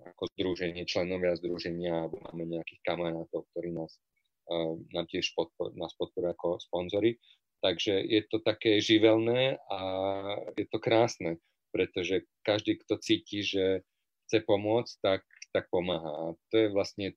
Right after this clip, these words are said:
tých veľa malých skutkov lásky, bez nejakej veľkej formálnej organizovanosti. A ja si myslím, že toto ohromne, a, oslovuje ľudí, keď je to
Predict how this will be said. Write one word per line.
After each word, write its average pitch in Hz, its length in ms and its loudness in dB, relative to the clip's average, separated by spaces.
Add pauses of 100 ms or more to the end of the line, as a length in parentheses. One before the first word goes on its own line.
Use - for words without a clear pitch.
tých 95 240 -8
veľa 101 320 4
malých 104 320 0
skutkov 92 480 -2
lásky, 85 480 -6 (460)
bez 90 240 -2
nejakej 90 480 0
veľkej 87 380 0 (100)
formálnej 85 880 -4 (320)
organizovanosti. 90 1200 -4 (400)
A 87 100 -2 (640)
ja - 80 -8
si 90 160 -12
myslím, 87 200 -10
že - 120 -8
toto 95 160 -4
ohromne, 92 720 -2 (240)
a, 80 80 -4 (1800)
oslovuje 92 480 0
ľudí, 85 320 -2
keď 90 160 -10
je 85 160 -2
to 87 100 -2